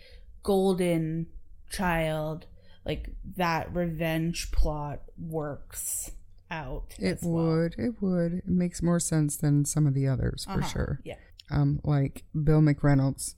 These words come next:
Speaker 2: Uh, he's already passed away, but he was a friend of the Ramseys who had dressed up as Santa Claus the week before JonBenét's murder. Um, he entertained the neighborhood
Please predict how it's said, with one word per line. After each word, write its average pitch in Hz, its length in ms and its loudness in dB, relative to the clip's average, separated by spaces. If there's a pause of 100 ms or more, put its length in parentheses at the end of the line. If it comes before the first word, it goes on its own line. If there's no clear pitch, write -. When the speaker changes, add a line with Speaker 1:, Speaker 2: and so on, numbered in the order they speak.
(100)
Speaker 2:
Uh, 139 200 2
he's 143 320 2
already 139 280 2
passed 147 380 6
away, 143 300 4
but 139 480 0
he - 180 -4
was 156 180 0
a 165 60 0
friend 175 300 2
of 165 120 0
the 156 100 2
Ramseys 156 560 2
who 175 200 -2
had 165 120 -2
dressed 175 320 0
up 165 180 0
as 175 100 0
Santa 202 280 0
Claus 131 340 0
the 151 80 -4
week 147 200 0
before 151 300 -2
JonBenét's 156 520 2
murder. 160 360 0 (320)
Um, 143 280 4
he 147 380 2
entertained 151 680 2
the 151 100 4
neighborhood 175 580 8